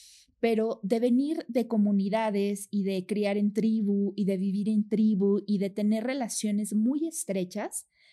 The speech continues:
hemos pasado a esta parte individualista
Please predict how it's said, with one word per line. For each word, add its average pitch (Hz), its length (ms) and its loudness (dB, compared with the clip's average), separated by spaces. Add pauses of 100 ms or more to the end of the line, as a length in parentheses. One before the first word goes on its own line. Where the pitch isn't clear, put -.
(180)
hemos 247 300 2
pasado 220 640 -4
a 208 100 -2
esta 233 300 -8
parte 214 220 -4
individualista 202 1000 -2